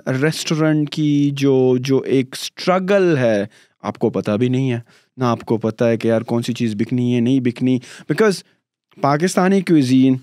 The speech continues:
अफगानी क्विजीन, फिर हमारा अपना पश्तून का क्विजीन,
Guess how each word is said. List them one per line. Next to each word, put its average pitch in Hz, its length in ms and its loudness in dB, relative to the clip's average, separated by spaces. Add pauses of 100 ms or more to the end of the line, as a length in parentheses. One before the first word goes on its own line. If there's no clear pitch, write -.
(140)
अफगानी 143 520 2
क्विजीन, 139 400 2
फिर 147 100 0
हमारा 139 460 2
अपना 139 440 0
पश्तून 160 540 0
का 151 140 2
क्विजीन, 131 600 2